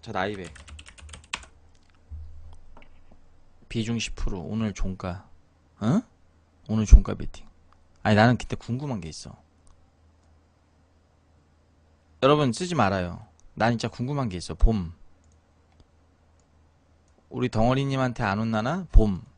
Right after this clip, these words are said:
봄, 봄. 아니, 장기로 가능한데 왜 종가 베팅을 하지? 저거 앞뒤가 상당히 안 맞는 말이죠, 여러분.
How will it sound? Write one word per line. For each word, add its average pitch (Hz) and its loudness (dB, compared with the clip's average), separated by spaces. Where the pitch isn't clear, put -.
봄, 113 -2
봄. 95 -4
아니, 120 6
장기로 151 2
가능한데 139 2
왜 120 6
종가 117 10
베팅을 101 0
하지? 139 -4
저거 143 12
앞뒤가 160 6
상당히 214 4
안 107 4
맞는 151 6
말이죠, 131 4
여러분. 98 0